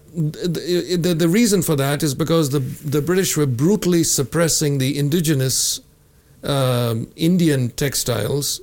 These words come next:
in favor of the, uh, the cheap, the cheaper goods from Manchester, and flooding the Indian market with that and basically destroying the Indian industry. Uh, a-,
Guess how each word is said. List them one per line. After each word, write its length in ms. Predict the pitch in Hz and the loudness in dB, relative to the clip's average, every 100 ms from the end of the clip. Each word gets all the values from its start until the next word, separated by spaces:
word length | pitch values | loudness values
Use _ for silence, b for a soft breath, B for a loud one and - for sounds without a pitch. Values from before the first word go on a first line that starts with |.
| 330 | -4
in 180 | 151 135 | -2 -2
favor 420 | 175 175 160 147 | 0 0 2 2
of 260 | 139 - | 0 -2
the, 340 | 143 135 127 127 b b b b b - | -2 0 0 -4 b b b b b -4
uh, 300 | 135 131 - | 0 0 0
the 160 | 135 139 | -2 -4
cheap, 420 | - 190 185 - 120 - - | 0 0 -2 -6 -16 -16 -6
the 180 | 151 | -4
cheaper 560 | 147 190 180 208 147 117 - 139 | 0 0 2 2 0 -2 -8 -4
goods 380 | 151 147 120 - - | 0 0 -2 -6 -4
from 240 | 151 135 | -2 0
Manchester, 760 | 143 160 139 120 - 113 - 135 B B B B - | 0 -2 -2 -2 -2 -4 -6 -10 B B B B -4
and 160 | 147 - | -4 -2
flooding 380 | 180 190 185 | 0 2 2
the 100 | 151 | 2
Indian 240 | 156 160 143 | 2 2 0
market 340 | 147 156 135 | 0 -2 -2
with 100 | 120 | 0
that 200 | 123 135 - | 0 -2 -2
and 440 | 147 143 - 143 | -4 -4 -4 -2
basically 420 | 165 175 139 143 | 0 0 -2 -2
destroying 500 | 123 135 - 180 170 | 0 -2 0 0 2
the 100 | 135 | 2
Indian 260 | 135 135 143 | 2 2 0
industry. 460 | 175 139 - - - B B B B B B B B B _ - | 0 -2 -4 -10 -14 B B B B B B B B B _ -4
Uh, 400 | 175 160 156 147 - | 0 2 2 0 0
a-, 680 | 175 165 156 151 135 127 | 0 2 2 0 -2 -6